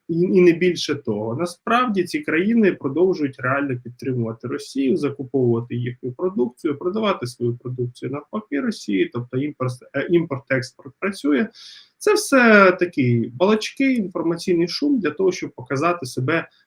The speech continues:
великими миротворцями. Не більше. Сілва чи Сі Цзіньпін — це не миротворці. Це сьогодні люди, котрі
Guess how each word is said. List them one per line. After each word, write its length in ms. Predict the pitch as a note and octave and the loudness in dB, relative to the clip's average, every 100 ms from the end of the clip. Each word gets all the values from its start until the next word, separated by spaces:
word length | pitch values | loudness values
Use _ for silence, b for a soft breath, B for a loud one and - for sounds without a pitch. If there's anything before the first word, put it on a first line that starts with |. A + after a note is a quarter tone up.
| - | -2
великими 460 | D3 F#3+ G3+ E3 D3+ | 2 4 4 2 2
миротворцями. 840 | D3 C#3+ - G#2+ G2+ - - B2 | 2 0 -2 -8 -10 -14 -12 -6
Не 120 | F3 | -4
більше. 460 | D#3+ C3 A2+ - C3 | -2 -2 -4 -6 -8
Сілва 800 | - - C#4+ C4 A3+ A3 G#3+ G3 | -6 0 2 2 4 4 4 0
чи 240 | - B2 | -6 -8
Сі 220 | A#2+ D3 | -4 -4
Цзіньпін — 520 | C3 D#3 F3 A#3 A#3+ | -2 -2 -2 -2 -2
це 140 | G#3+ D3+ | -2 -4
не 200 | C#3+ F#3+ | -2 0
миротворці. 720 | F3 C#3+ B2 A#2 F#2+ B2+ - - | 0 -4 -6 -10 -12 -16 -20 -12
Це 180 | F3+ | -10
сьогодні 460 | F3+ D3 C#3 C#3 C#3+ | -8 -8 -6 -6 -6
люди, 260 | G3+ G#3 D#3+ | -4 -4 -4
котрі 420 | B2+ B2 F3+ | -6 -6 -4